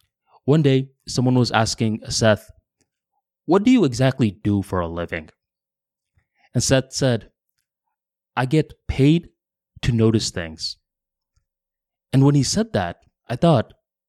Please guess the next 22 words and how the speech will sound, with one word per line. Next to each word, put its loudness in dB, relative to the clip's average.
"Hmm, -2
that's 0
exactly 0
what 2
I'm 2
doing 2
with -2
this -6
podcast. -6
I'm 0
noticing 0
certain 0
things 0
in -2
terms 0
of 0
life 0
that 0
relates 0
to -6
soft -4
skills, 0